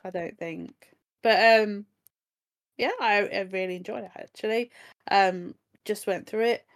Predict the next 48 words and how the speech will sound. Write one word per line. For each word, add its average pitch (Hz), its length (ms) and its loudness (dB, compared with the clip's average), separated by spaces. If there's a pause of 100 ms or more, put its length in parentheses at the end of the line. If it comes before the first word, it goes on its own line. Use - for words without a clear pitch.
(160)
made 196 220 0
up - 100 -4
my 185 380 -2
own, 175 200 -8
like, 175 220 -8
little - 200 -12
story, 240 500 2
like, 190 360 -2 (1200)
so 220 220 6
basically 220 760 4
what 202 140 0
you 208 80 0
have 214 180 -4
to - 60 -20
do 220 180 4
is 202 240 0
you 208 80 -2
have 226 280 -2
boxes 202 640 -2
in 196 120 -2
a, 190 140 -4 (120)
in 190 240 -8
room, 196 500 0 (380)
well, 190 180 2
in 196 140 0
a 208 40 0
f-, - 280 -16
in 214 200 2
a, 214 120 -2 (100)
in, 208 180 -2
like, 185 240 -6
a 180 180 -2 (100)
kid's 208 360 0
bedroom, 196 480 -2
and 180 140 -8
then 180 140 -6
you 202 140 -8
have 190 200 -8
to 202 120 -6
unpack 185 380 -8
and 196 80 -10
put 190 160 -4
them 180 160 -10
in, 185 140 -8
like, 180 160 -12
the 175 100 -12
right 185 420 -4
place. 226 640 -6